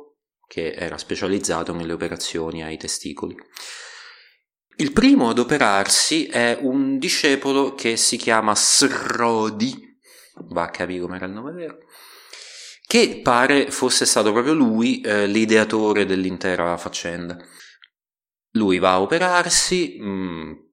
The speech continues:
pare che vada tutto bene all'inizio, gli tolgono i testicoli, ma poi lo scroto comincia a gonfiarsi incontrollabilmente e lui va in panico totale.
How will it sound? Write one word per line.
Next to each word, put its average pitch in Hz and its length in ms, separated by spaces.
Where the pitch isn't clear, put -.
pare 98 460
che 85 300
vada 85 360
tutto - 280
bene 90 320
all'inizio, 143 760
gli 87 240
tolgono 87 460
i 104 40
testicoli, 95 600
ma 117 260
poi 90 360
lo 85 340
scroto 85 880
comincia 92 540
a 87 60
gonfiarsi 92 1040
incontrollabilmente 92 1200
e 110 160
lui 90 440
va 80 180
in 80 200
panico - 560
totale. 82 580